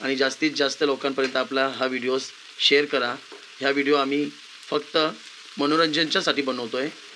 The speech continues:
जेणेकरून, अ, जे काय ज्यांना बनवता येत नाही किंवा बऱ्याच जणांना बनवायला जमत नाही, त्यांनाही ह्या recipe कळू देत.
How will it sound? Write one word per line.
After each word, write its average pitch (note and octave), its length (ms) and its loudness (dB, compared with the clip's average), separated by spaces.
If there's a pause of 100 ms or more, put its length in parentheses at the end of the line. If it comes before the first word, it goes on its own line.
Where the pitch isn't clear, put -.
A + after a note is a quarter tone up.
(120)
जेणेकरून, C#3+ 500 0 (640)
अ, B2 360 -4 (100)
जे C#3 120 4
काय C#3+ 440 2 (120)
ज्यांना C3 180 0
बनवता C3 360 0
येत C3 120 6 (100)
नाही C3 160 2
किंवा C3 240 2
बऱ्याच B2+ 260 0
जणांना C3 400 0
बनवायला B2+ 300 -2
जमत B2 340 -4
नाही, C3+ 140 -2 (540)
त्यांनाही C#3 480 0
ह्या C3+ 120 2
recipe C3 360 -4
कळू B2 180 -4
देत. B2+ 160 -4